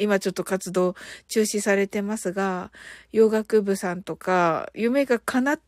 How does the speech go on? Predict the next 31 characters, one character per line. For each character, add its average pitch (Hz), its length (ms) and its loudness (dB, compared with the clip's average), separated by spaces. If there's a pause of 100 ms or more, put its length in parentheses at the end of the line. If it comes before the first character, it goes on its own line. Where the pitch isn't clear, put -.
(100)
て 349 100 4
る 233 120 0
状 202 240 0
態 185 280 -6
な 180 140 -6
の 170 120 -8
で、 170 460 -8 (640)
あ 196 180 -2
の 175 300 -4
ね、 233 280 -2 (320)
英 226 160 10
語 233 180 2
配 233 300 2
信 - 720 -8
の 180 120 -4
あ 180 80 -2
の 180 380 -4
ね、 220 540 -4
ヤ 220 120 2
マ 226 140 2
ミ 202 140 2
ー - 20 0
さ 202 140 0
ん 190 40 -6
た 196 120 -4
ち 190 120 -4
が 190 80 2
や 190 120 2
っ - 20 -2
て 196 180 -2
る、 190 240 2